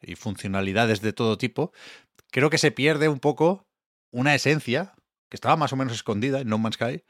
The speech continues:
pero que a mí me parecía valiosa y casi brillante. Entonces, me gustaba más No Man's Sky hace un tiempo que ahora,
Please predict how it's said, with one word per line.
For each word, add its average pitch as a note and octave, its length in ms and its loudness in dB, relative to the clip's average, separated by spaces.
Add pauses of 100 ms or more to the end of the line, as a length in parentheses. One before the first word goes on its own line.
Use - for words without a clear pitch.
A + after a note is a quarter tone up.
(300)
pero A#2+ 160 0
que A2+ 60 0
a - 20 2
mí B2 100 4
me C#3 140 4
parecía A2+ 640 2 (500)
valiosa G#2+ 600 0
y - 160 -8 (560)
casi - 440 -6 (160)
brillante. G#2+ 600 -4 (640)
Entonces, B2+ 320 2
me G#2+ 120 0
gustaba C#3+ 260 4
más C#3 160 2
No C3+ 100 0
Man's B2+ 160 0
Sky F#2 240 -4 (380)
hace C#3 160 2
un D3+ 80 0
tiempo D#3+ 260 -2
que A#2 100 2
ahora, A2+ 300 2